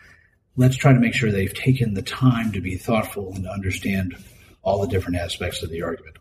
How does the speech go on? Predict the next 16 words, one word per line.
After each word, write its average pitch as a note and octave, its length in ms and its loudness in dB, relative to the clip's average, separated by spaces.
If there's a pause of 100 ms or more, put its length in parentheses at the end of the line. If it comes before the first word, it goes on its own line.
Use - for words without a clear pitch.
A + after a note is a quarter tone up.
If G#2+ 140 -4
that C3 180 8
has C3+ 200 8
the A2 100 4
effect A2 360 0
of F2+ 140 -6
delaying, G2 840 -2 (220)
whether - 240 -14
it's - 140 -10
three B2+ 140 8
months, G#2 280 0
six G#2 240 -8
months, G2 300 -4
two A#2 140 -2
years, G2 420 0
whatever, F#2 400 -2